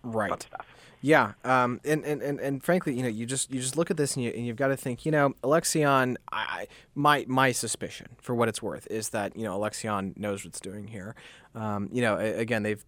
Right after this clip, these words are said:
Speaker 1: turned Soliris, has two indications, and they've been able to turn it into a, a,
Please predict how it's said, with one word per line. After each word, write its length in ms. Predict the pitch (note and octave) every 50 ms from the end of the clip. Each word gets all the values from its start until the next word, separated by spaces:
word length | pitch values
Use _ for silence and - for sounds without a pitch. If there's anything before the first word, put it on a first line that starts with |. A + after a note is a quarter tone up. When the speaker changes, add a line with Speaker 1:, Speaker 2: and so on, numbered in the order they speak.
| _ _ -
Speaker 1:
turned 180 | - C#3 B2
Soliris, 540 | A#2 - A#2 A2 A2 A2+ A2 A2 - - - _ _ _ _ _ _ - - -
has 240 | A#2+ A#2+ A2+ G#2+ -
two 200 | - - C#3 B2+
indications, 640 | A#2 A2 - - A2 G#2 G#2+ - - F2+ F#2+ G#2+
and 100 | G#2 G2
they've 160 | G2+ G2+ G2 -
been 80 | G#2+
able 160 | G2+ G2 G#2
to 60 | G2 F#2+
turn 240 | - G#2+ G2 F#2+
it 40 | F#2+
into 280 | F#2 F#2+ - - G#2 G2
a, 120 | F#2+ F2+ -
a, 280 | - G#2+ G2+ F2 D2+ -